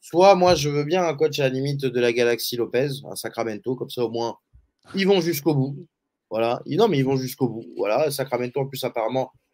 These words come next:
il a des bonnes idées foot. Donc, on va voir ce que ça donne. Comme ça, au moins, ils font jouer leurs joueurs. Ils, ils,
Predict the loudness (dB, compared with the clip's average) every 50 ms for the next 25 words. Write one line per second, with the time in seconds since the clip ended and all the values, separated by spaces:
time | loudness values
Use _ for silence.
0 | _ 2 4 6 6 6 6 4 4 2 2 0 -4 -4 -4 -4 -6 -6 -12 -16
1 | -16 -18 -20 _ _ _ _ _ -20 -16 -14 -6 -2 0 2 2 2 2 0 -4
2 | -6 -4 -4 0 0 0 0 0 -4 -6 -2 -2 -2 0 0 -4 -4 -6 -12 -20
3 | _ _ -16 -12 -8 -4 -4 -2 0 2 2 2 2 0 -2 0 2 2 2 2
4 | 2 0 -4 -2 -2 -2 -4 -4 -6 -10 -12 -12 -12 -12 -12